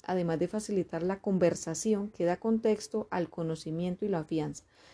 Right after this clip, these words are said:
También son una excelente oportunidad para que los estudiantes con dificultades visuales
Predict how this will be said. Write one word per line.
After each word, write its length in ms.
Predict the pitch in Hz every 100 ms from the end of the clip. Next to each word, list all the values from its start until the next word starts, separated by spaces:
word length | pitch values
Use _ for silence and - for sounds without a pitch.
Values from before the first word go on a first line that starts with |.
| _
También 280 | 180 175 175
son 160 | 190 185
una 280 | 185 190
excelente 600 | 190 - 170 170 208 220
oportunidad 680 | 240 226 220 180 156 170 240
para 200 | 214 180
que 180 | - 170
los 240 | 165 160
estudiantes 640 | 165 - 160 160 156 185 -
con 160 | 214
dificultades 800 | 202 190 - 156 - 170 156 143
visuales 600 | 185 247 202 170 151 165